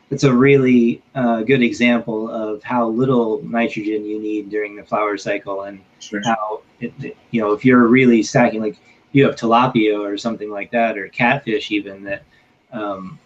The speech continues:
Speaker 1: y-, you know, are definitely gonna be producing a lot more, um, waste. I think that it's definitely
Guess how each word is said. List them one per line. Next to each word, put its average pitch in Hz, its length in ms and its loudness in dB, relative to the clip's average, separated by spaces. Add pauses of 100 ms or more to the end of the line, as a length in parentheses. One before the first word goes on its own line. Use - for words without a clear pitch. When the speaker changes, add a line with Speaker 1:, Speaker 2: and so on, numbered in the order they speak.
(220)
Speaker 1:
y-, 104 180 -10 (120)
you 110 100 -6
know, 98 80 -2
are 101 120 0
definitely 104 420 -2
gonna 104 220 0
be 101 220 2 (140)
producing 107 460 2
a 98 60 -4
lot 104 320 2
more, 107 400 -2 (560)
um, 95 480 -6 (380)
waste. - 560 2 (420)
I 107 60 -8
think 107 260 -6
that 104 120 2
it's 101 240 0
definitely 101 840 0